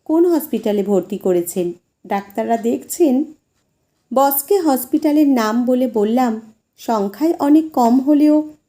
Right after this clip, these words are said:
ডাক্তারবাবুরা কাজে যোগ দিয়েছেন।" বস বললেন, "ঠিক আছে,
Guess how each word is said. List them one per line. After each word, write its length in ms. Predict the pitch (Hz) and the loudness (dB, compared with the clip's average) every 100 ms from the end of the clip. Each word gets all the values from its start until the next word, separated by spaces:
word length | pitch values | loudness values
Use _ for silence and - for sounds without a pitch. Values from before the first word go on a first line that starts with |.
| - | -6
ডাক্তারবাবুরা 760 | 233 208 - 226 220 214 240 240 | -4 -4 -2 -2 0 0 0 0
কাজে 400 | 240 202 180 208 | 0 -2 0 -2
যোগ 280 | 196 180 175 | 0 -2 -2
দিয়েছেন।" 540 | 196 190 185 214 190 190 _ _ _ _ - | 0 0 0 -2 -2 -4 _ _ _ _ -6
বস 200 | 208 196 196 | -2 -2 -2
বললেন, 360 | 190 196 185 190 - _ _ | -2 0 0 -2 -8 _ _
"ঠিক 220 | - 262 220 | -6 -4 -2
আছে, 340 | 165 - | -6 -4